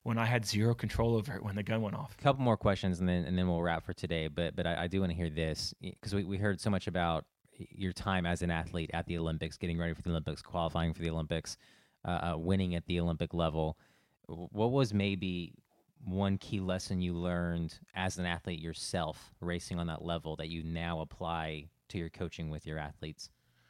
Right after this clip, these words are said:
Speaker 1: It's a good question. I think, uh, um, when you, the, the number one question you get asked when you go to that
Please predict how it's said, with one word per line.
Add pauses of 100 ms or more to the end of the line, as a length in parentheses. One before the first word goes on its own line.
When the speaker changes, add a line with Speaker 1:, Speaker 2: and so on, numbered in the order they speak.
(260)
Speaker 1:
It's
a
good
question.
I
think, (120)
uh,
um, (460)
when
you,
the, (140)
the
number
one
question
you
get
asked
when
you
go
to
that